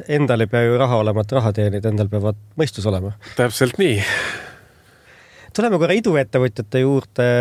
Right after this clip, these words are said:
Speaker 1: veel tagasi, et, et iduettevõtjal see raha kogumine algab ju suhteliselt vaevaliselt,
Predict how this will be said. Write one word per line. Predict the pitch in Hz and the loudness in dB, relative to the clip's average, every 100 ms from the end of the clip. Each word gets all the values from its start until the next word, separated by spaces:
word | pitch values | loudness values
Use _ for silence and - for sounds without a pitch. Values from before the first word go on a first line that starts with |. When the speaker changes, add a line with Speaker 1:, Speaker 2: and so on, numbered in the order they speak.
| 120 120 | 2 2
Speaker 1:
veel | 123 | 2
tagasi, | 143 160 113 110 113 | 2 2 0 2 0
et, | 104 - 117 117 113 - - - - _ - | -2 -2 2 2 0 -6 -20 -20 -20 _ -4
et | 123 113 | -2 0
iduettevõtjal | 180 175 190 156 135 135 - 131 131 135 131 131 120 123 - | 0 0 0 0 0 0 0 0 2 2 2 2 0 -4 -6
see | - 139 | -2 0
raha | 185 170 | 2 0
kogumine | 139 175 156 117 120 120 | 0 0 0 0 2 2
algab | 123 139 120 117 | 2 0 0 0
ju | 147 | -2
suhteliselt | 202 - 117 113 120 104 | -2 -2 -2 0 -2 -2
vaevaliselt, | 139 170 185 127 110 104 101 110 | -2 0 2 2 0 0 0 -2